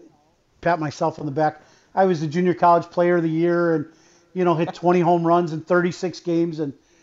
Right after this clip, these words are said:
you know, of your schedule and really thought, you know, "Yeah, yeah, I, I'm pretty good." You know, I, you know, yeah, you get that, <laughs> that, that, that south side of Chicago chip on your shoulder, like,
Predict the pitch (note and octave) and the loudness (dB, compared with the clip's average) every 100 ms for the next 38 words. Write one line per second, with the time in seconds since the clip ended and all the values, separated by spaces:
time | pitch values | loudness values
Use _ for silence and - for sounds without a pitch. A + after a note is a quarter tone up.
0 | _ _ - E3+ E3 D#3+ D#3 E3 D#3+ - | _ _ -2 2 4 4 2 -2 -4 -2
1 | F#3 E3+ F3+ F3 E3+ E3+ F#3+ F3 F#3 F3 | -2 0 0 0 0 0 0 0 2 2
2 | F#3 F#3 F3+ D#3 D3+ - _ _ _ _ | 2 -2 -6 -6 -8 -12 _ _ _ _
3 | _ - A3 G#3 A#3 A3 G#3 - G3+ - | _ -10 -2 -2 -2 -4 -4 -4 -8 -10
4 | - _ _ G3+ G#3+ - E3+ B2 D#3 C#3 | -20 _ _ -2 -2 0 -2 2 2 2
5 | G2 G#2 - F#3 E3 D#3 D#3 F#3 G3+ F#3 | -2 -16 -14 -6 -2 -2 -2 -4 -2 2
6 | F3 E3+ D#3+ D#3+ F3+ F#3 E3 D3+ - _ | 4 4 0 0 -2 0 0 0 -6 _
7 | _ _ - F3+ D#3+ F#3 - - _ - | _ _ 2 2 4 0 -2 -6 _ -2
8 | G3 - - B3+ - C4 B3+ - F#3 A3 | -2 -2 -2 0 2 2 2 0 -4 2
9 | A3+ G3+ F#3+ A#3 A3 G#3+ G3+ F#3 - G#3+ | 2 2 0 -6 -2 -2 -2 -4 -2 -2
10 | G3+ F#3 | 0 -2